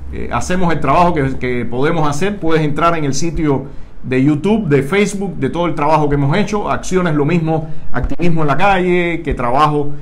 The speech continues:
eh, con artistas, que este mismo trabajo de divulgación, que videos de análisis, eso es lo que estamos haciendo. No sé tú en dónde estarás y, y realmente con qué aval, eh, te sientes para desacreditar de esa forma, pero bueno,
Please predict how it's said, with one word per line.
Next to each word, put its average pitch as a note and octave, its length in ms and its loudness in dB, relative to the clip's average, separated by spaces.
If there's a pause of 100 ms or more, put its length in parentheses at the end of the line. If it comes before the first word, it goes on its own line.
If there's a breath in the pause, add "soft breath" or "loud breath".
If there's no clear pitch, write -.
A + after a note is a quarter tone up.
(160 loud breath)
eh, A#2+ 300 -6
con B2+ 160 -4
artistas, E3+ 640 0
que D3 160 -2
este D3 180 -2
mismo D#3+ 240 0
trabajo C#3+ 480 0
de C3 80 0
divulgación, D#3+ 800 0 (260 loud breath)
que C3+ 100 -2
videos D3+ 360 2
de C#3+ 60 4
análisis, F#3 440 0
eso D#3+ 200 -6
es E3+ 40 -2
lo D#3+ 80 -4
que C3+ 60 -4
estamos D#3+ 300 -2
haciendo. D3+ 340 0
No D3 160 0
sé F3 200 -2
tú G3 200 0
en E3+ 80 4
dónde F3+ 200 0
estarás F3+ 340 0
y, F3+ 160 -4
y D3+ 120 -2
realmente E3+ 580 0 (440 loud breath)
con C#3+ 160 0
qué F#3 100 2
aval, F3 520 6
eh, A#2+ 600 -4
te C3+ 80 -4
sientes E3+ 360 -4
para C3+ 300 2
desacreditar B2+ 540 -2
de E3 60 -4
esa D#3+ 140 -4
forma, F3 280 -2
pero C3 140 0
bueno, C#3 280 2